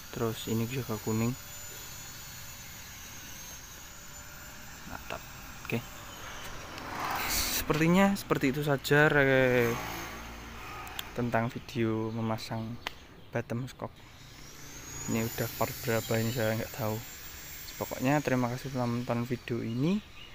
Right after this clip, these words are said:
Jangan lupa share, like, subscribe, karena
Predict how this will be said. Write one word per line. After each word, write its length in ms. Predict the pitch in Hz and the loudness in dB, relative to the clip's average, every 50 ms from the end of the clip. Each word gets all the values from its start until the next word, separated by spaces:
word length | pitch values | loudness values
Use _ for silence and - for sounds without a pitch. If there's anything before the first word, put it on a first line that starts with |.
| - - - | -16 -10 -6
Jangan 240 | - 123 120 120 120 | -4 -2 -2 -2 -2
lupa 400 | 123 123 - 131 131 131 131 127 | -4 -4 -2 -2 0 0 0 0
share, 640 | 127 - - - - 147 147 151 156 160 160 165 170 165 - - - - - - | -2 -4 -6 -2 2 4 6 8 8 8 6 4 2 -2 -8 -12 -16 -16 -10 -2
like, 240 | 147 120 131 139 131 - - - - - - - - - - | 2 2 4 4 2 -2 -8 -14 -14 -14 -12 -12 -12 -10 -6
subscribe, 480 | - 113 - - - - 135 139 - - - - - - - - - - - - - - - - - - - - - - - - - | -6 -6 -6 -6 2 6 6 6 6 2 -6 -14 -14 -14 -14 -14 -14 -14 -14 -14 -16 -16 -16 -16 -16 -18 -18 -18 -18 -18 -18 -12 -8
karena 480 | - 113 110 113 117 117 113 107 - - | -6 -4 -4 -2 0 2 2 0 0 -4